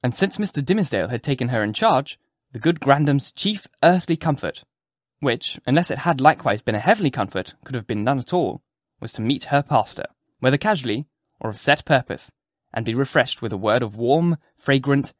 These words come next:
heaven-breathing gospel truth from his beloved lips into her dulled but rapturously attentive ear.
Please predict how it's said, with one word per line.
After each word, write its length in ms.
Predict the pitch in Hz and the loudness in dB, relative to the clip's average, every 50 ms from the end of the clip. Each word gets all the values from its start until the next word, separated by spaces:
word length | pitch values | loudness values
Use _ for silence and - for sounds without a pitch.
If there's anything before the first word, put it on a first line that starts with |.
| _ _ _ _ _ _ _ _ _ | _ _ _ _ _ _ _ _ _
heaven-breathing 760 | - 151 147 160 156 147 131 131 135 135 127 139 135 139 131 | 0 2 4 6 6 4 4 4 2 2 2 4 2 2 4
gospel 420 | 123 135 123 - - - 139 135 | 2 2 0 0 -6 -8 -8 -8
truth 360 | 123 - - 113 104 - _ _ _ _ _ _ _ | -6 -8 -10 -10 -10 -10 _ _ _ _ _ _ _
from 120 | - 110 110 | -10 -8 -8
his 120 | 117 104 | -8 -8
beloved 400 | - 107 101 101 120 151 139 123 | -8 -4 -4 0 0 0 0 2
lips 360 | 123 127 - - - - - _ _ _ _ | 0 0 0 -2 -10 -12 -12 _ _ _ _
into 200 | - 117 120 123 | -8 -6 -4 -4
her 160 | 113 120 110 | 0 0 -2
dulled 500 | 98 87 - 107 117 131 135 139 139 - _ _ _ _ | 0 2 2 2 4 4 0 -2 -4 -6 _ _ _ _
but 140 | - - - | -4 -4 2
rapturously 640 | 139 151 143 - - - 180 160 - - 170 160 175 | 4 4 4 4 2 -2 -4 -4 -2 -4 -2 -2 -2
attentive 480 | 160 - 147 131 131 - 143 135 - _ | -2 -2 -4 -4 -2 -2 -4 -6 -4 _
ear. 260 | 123 113 - - - | -6 -6 -6 -8 -10